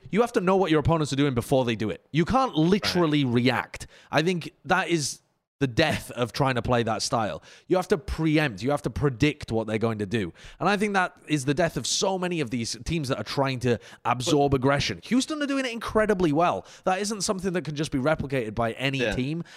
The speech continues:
Speaker 1: And I don't think the Gladiators were at that level with their rush to be able to play such a intelligent style like that.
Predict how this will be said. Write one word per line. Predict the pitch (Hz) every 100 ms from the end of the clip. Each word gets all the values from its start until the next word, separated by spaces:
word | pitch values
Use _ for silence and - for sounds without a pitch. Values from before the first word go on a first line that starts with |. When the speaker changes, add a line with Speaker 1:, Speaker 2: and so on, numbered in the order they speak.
| -
Speaker 1:
And | 175
I |
don't | 254 269
think | 254
the | 196
Gladiators | 196 196 196 175
were | 180
at | 160
that | 156 117
level | 107 165 180 113
with | 101
their | 113 101
rush | 131 143 -
to | 123
be | 123
able | 131 120
to | 117
play | 110 120 160 160
such | 120 -
a | 117 95 - -
intelligent | 135 131 147 151 131 135
style | - 131 160 151
like | 107 -
that. | 85 71